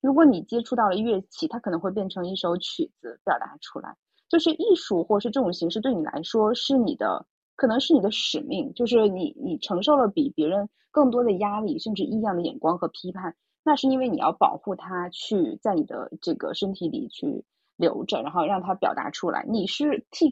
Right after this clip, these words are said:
更多的这样的人去发声的，这样的人不只是你，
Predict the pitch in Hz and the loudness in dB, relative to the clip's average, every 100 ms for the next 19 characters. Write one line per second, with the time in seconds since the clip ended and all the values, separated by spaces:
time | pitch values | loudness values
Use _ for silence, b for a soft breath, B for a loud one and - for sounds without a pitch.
0 | - 349 269 - 262 294 190 165 - 294 | 4 2 2 2 4 4 4 2 2 2
1 | 220 160 156 143 143 - 240 220 214 202 | 4 0 2 0 -2 -4 -2 0 0 0
2 | - 190 196 - - _ b - 339 254 | -2 -2 -4 -8 -12 _ b 2 4 4
3 | 196 147 - - - - 202 180 98 - | 4 0 -2 -4 -4 -4 -6 -6 -6 -10